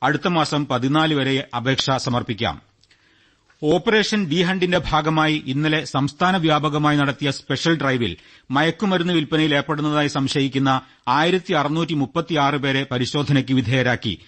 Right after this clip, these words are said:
വിവിധ തരം നിരോധിത മയക്കുമരുന്നുകൾ കൈവശം വെച്ചതിന് എൺപത്തിയാറ് കേസുകൾ രജിസ്റ്റർ ചെയ്തു. തൊണ്ണൂറ്റിയൊന്ന്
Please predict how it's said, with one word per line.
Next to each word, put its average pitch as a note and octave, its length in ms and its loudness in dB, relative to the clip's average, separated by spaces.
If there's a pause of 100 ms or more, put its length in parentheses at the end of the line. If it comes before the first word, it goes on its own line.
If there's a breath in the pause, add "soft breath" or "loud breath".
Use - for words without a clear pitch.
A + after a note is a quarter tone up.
(380 loud breath)
വിവിധ E3+ 300 2
തരം F3+ 360 0
നിരോധിത D#3+ 480 2
മയക്കുമരുന്നുകൾ D#3 840 0
കൈവശം D3 380 0
വെച്ചതിന് C#3+ 520 0
എൺപത്തിയാറ് D3+ 680 0
കേസുകൾ C#3 380 0
രജിസ്റ്റർ B2+ 360 -2
ചെയ്തു. A2 360 0 (360 loud breath)
തൊണ്ണൂറ്റിയൊന്ന് D#3 680 2